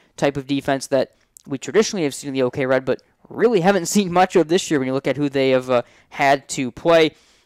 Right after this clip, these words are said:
Talked about it briefly, and let's kind of tie back in also that point with Tyson Mann. So the pass game for Granville, we know that Hudsonville, they know what to do. We know that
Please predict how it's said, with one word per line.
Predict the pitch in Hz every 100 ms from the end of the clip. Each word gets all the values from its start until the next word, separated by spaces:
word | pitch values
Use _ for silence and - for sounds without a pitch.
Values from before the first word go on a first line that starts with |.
| _ -
Talked | 196 247 262
about | 214
it | 196 - 151
briefly, | 185 208 220 226
and | 190
let's | 160 -
kind | - 185
of | 160 - _ -
tie | 190 185
back | 175 165
in | 165
also | 160 -
that | 156 -
point | 175
with | 131
Tyson | - 175 - 143
Mann. | 143 170 147 - _ _ _ _ _ _ -
So | 160
the | 143
pass | 180 196 -
game | 202 165
for | 160
Granville, | 151 151 147 143
we | 170
know | 165 180 202
that | 180 135
Hudsonville, | 156 - 151 151 139 _ _ _
they | 151 170
know | 185
what | 180
to | 156
do. | 151
We | 156 165
know | 160
that | 165 151 -